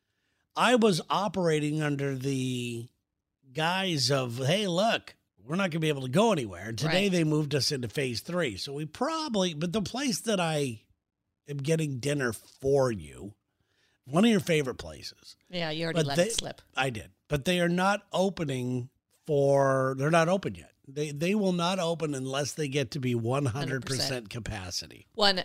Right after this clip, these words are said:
Speaker 2: and I think two didn't.
Speaker 1: Uh,
Speaker 2: oh, nice.
Speaker 1: Thank you.
Speaker 2: Didn't she say all of her staff has to be vaccinated first?
Speaker 1: Everything. She
Speaker 2: Yeah.
Speaker 1: is just gonna, you
Speaker 2: She's
Speaker 1: know,
Speaker 2: been
Speaker 1: she
Speaker 2: doing it safe.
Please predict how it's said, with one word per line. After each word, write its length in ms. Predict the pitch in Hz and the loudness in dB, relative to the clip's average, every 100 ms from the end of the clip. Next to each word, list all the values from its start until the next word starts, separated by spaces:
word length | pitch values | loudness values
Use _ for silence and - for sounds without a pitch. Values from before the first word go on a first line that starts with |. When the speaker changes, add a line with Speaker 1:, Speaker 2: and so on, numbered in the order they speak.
| - | -4
Speaker 2:
and 160 | 165 151 | -4 -4
I 120 | 147 | -4
think 260 | - 180 - _ _ _ | -8 -12 -14 _ _ _
two 260 | 202 175 147 | -6 -4 -6
didn't. 260 | 151 151 | -8 -2
Speaker 1:
Uh, 320 | - - 50 - - - | 0 2 0 -2 -10 -14
Speaker 2:
oh, 380 | 370 427 139 131 | -10 -4 -4 -4
nice. 320 | 190 147 - | -6 -8 -10
Speaker 1:
Thank 280 | 123 104 90 | -10 -10 -12
you. 80 | 80 _ _ | -18 _ _
Speaker 2:
Didn't 140 | 196 196 | -6 -2
she 80 | 202 | 0
say 440 | 185 175 165 - - | 2 2 0 -4 -2
all 200 | 170 170 | -2 -2
of 80 | 156 | -4
her 240 | 151 147 | -8 -6
staff 400 | - 147 143 - - | -6 -6 -8 -10 -12
has 200 | 160 - | -12 -10
to 80 | - | -10
be 340 | 143 135 - - _ _ | -10 -10 -12 -18 _ _
vaccinated 480 | 170 170 190 190 196 | -4 0 0 -2 -4
first? 360 | 220 240 - - | -6 -4 -6 -2
Speaker 1:
Everything. 540 | 165 175 143 117 82 - | 0 2 0 -4 -12 -12
She 200 | - 170 | -4 0
Speaker 2:
Yeah. 160 | 190 175 | 2 0
Speaker 1:
is 160 | 135 | -2
just 360 | 135 165 131 - | -2 -2 -2 -2
gonna, 360 | 160 143 135 127 | 0 0 -2 -4
you 60 | |
Speaker 2:
She's 160 | 135 127 | -6 -4
Speaker 1:
know, 160 | 120 120 | -4 -4
Speaker 2:
been 80 | 196 | -6
Speaker 1:
she 60 | |
Speaker 2:
doing 140 | 214 233 | -4 -4
it 80 | - | -6
safe. 240 | - | -6